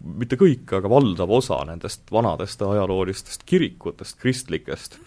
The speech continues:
täpselt nagu ka Pärsias, Pärsia vana usundi zoroastrismi esindajad, äh, on siiani rõhutud vähemustena alles.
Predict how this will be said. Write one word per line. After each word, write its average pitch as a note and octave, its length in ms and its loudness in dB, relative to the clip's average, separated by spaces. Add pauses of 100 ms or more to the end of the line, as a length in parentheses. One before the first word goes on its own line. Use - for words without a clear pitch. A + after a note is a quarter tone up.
(340)
täpselt G#2 360 -2
nagu F#2+ 160 -4
ka G2 80 -4
Pärsias, G2 540 2
Pärsia F#2+ 600 -2
vana G#2 240 2
usundi G2 360 -4
zoroastrismi G2+ 880 0 (640)
esindajad, F#2+ 640 2
äh, G2 220 -2
on G#2 220 0
siiani G#2 800 -4
rõhutud A#2 460 2
vähemustena D#2+ 560 0
alles. - 460 -2